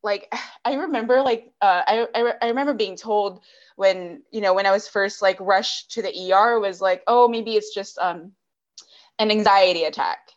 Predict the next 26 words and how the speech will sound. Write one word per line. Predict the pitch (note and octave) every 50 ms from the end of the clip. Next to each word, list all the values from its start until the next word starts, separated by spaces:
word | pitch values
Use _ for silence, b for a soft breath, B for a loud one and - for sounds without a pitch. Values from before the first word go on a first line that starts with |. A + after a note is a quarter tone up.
| _ _ _ _ _ -
you | F3+ F3+
know, | F3+ F3 F3
that | F3 G3 G3 G3
I'm | G#3 A#3+
having | A#3 A3 F#3+ F#3+ F#3 F#3 F#3+ F#3+
this | E3+ F#3 F#3 - -
right-sided | G3 F3+ - - - F#3 F3+ F3+ F#3 F3 F3
weakness. | E3 E3 - F3+ F3 E3+ E3+ E3+ E3+ G#3
It's, | G3+ - _ _
it's, | - A3 A#3 A3+ -
maybe | A#3 B3 B3+ - C4 C4+
it's | C4 C4 -
just | A3+ -
an | - F#3
anxiety | G3+ F#3+ F3+ - - D#3 D#3 D3 C#3+ C#3+ - - _ _ _
attack." | D#3 - - - -
It's | A3+ A3 -
like, | A3+ A3 A3 - G#3
yes, | G3 F3+ - - - - - - - _ _ _ _ _ - -
absolutely, | G#3 A3 A3 - - - - C4+ C4 G3+ G#3 G3+ C#3 F3 F#3+ F#3 F3 E3 E3+ F3+ _ _ _ _ _ -
it's | - - A3+
an | G#3+
anxiety | G#3+ G#3 A3 A3 G3+ E3+ E3 E3 E3+ E3+ E3
attack, | E3 E3 - G#3+ G#3+ D#3 E3+ - -
but | F3+ E3+ -
no, | G#3 G3+ G3 F#3+ F#3 F#3 F#3+ F#3